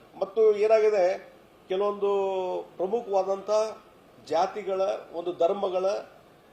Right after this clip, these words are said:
ಆ ಒಂದು ಸರ್ವೆ ರಿಪೋರ್ಟ್ ನೋಡಿದಾಗ ಭಾಳಷ್ಟು ಗೊಂದಲ ಸೃಷ್ಟಿ ಮಾಡುವಂಥದ್ದು. ಅದರಲ್ಲಿ ಇವತ್ತು ವೀರಶೈವ ಲಿಂಗಾಯತ ಸಮಾಜಕ್ಕಿರ್ಬೋದು, ಒಕ್ಕಲಿಗ ಸಮಾಜಕ್ಕಿರ್ಬೋದು,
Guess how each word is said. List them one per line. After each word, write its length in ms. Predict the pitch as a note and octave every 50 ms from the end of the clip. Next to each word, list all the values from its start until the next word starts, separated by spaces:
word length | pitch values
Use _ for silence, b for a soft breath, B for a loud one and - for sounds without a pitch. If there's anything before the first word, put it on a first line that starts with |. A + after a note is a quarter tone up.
| - _ - - - -
ಆ 200 | C3+ D3+ E3 E3+
ಒಂದು 420 | E3+ F3 F3 E3+ F3 F3 E3+ E3
ಸರ್ವೆ 380 | - - E3 D#3+ F#3+ G#3+ A3 G#3+
ರಿಪೋರ್ಟ್ 340 | F#3+ F#3+ - G3 G3 F3+
ನೋಡಿದಾಗ 400 | E3+ F3 F#3 F#3 F#3+ F3 C#3 B2 B2 C3 F3 F#3+ - - - - - - - - - - - -
ಭಾಳಷ್ಟು 360 | C#3 D3 E3 G#3+ G#3+ A3 A3 A3
ಗೊಂದಲ 360 | - F3+ F3+ F3 F#3+ F#3+ G3
ಸೃಷ್ಟಿ 360 | F#3 - E3 - - - F#3
ಮಾಡುವಂಥದ್ದು. 680 | F3 E3+ E3+ E3 E3+ D#3+ E3 - D#3+ - G#3 A#3+ A#3+ - - - - - - - - - - - -
ಅದರಲ್ಲಿ 580 | - D3 E3 G3+ G#3 G#3 G#3 G3+ G3+ G3+ G3 G3
ಇವತ್ತು 320 | F#3+ F#3+ F#3 F#3 - G3 F#3+ F#3+ F#3 F#3 F3+ E3+ E3+ D3+ - - - - -
ವೀರಶೈವ 460 | D#3+ F#3+ G#3+ G#3 - - G3 F#3+ F#3+
ಲಿಂಗಾಯತ 440 | F3 F3 F3 F3 F#3 F#3 F#3 - F#3+
ಸಮಾಜಕ್ಕಿರ್ಬೋದು, 1080 | F#3+ E3+ - - D#3+ E3 E3+ F3 E3+ F3 - - E3 D#3 D3 D3+ D3+ D3+ F#3 - - - - - - _ _ - -
ಒಕ್ಕಲಿಗ 320 | C#3 C#3+ C#3+ - G#3+ A3 G3+
ಸಮಾಜಕ್ಕಿರ್ಬೋದು, 1000 | - - E3+ F3 F3+ F3 E3+ E3+ E3+ - - E3+ D#3 D#3 D#3 D#3+ D#3+ G3 G#3